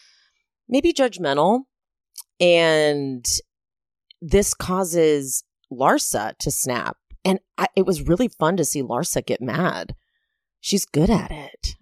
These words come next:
I was like, "Ooh, yes, I'm kinda scared of you." But she will not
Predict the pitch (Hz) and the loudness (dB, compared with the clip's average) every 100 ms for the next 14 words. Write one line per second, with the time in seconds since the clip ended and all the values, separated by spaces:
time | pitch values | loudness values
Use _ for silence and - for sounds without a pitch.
0 | - 160 131 - - 190 214 - - 156 | -10 -8 -8 -10 -8 -8 -8 -14 -10 -8
1 | 180 - - - - 160 185 143 - 127 | -8 -10 -8 -6 -8 -8 -6 -6 -6 -4
2 | 175 117 - - - - _ _ _ _ | -4 -6 -8 -10 -10 -14 _ _ _ _
3 | _ - 175 - 202 127 123 127 | _ -2 0 0 -4 -6 -6 -8